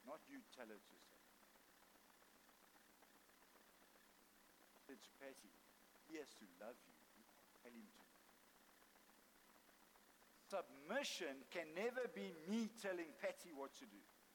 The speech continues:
Submission must be her making a decision in her heart, "This is what I'll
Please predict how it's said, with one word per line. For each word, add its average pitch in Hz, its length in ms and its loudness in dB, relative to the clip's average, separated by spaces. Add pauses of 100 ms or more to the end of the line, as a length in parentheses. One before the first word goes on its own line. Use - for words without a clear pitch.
(280)
Submission 214 640 6
must 190 260 4
be 185 140 4
her 214 240 10
making 190 420 4
a 170 60 2
decision 185 560 0 (100)
in 196 80 2
her 240 260 8
heart, 165 300 10 (480)
"This 165 220 2
is 139 180 -6
what 110 140 0
I'll 95 180 -4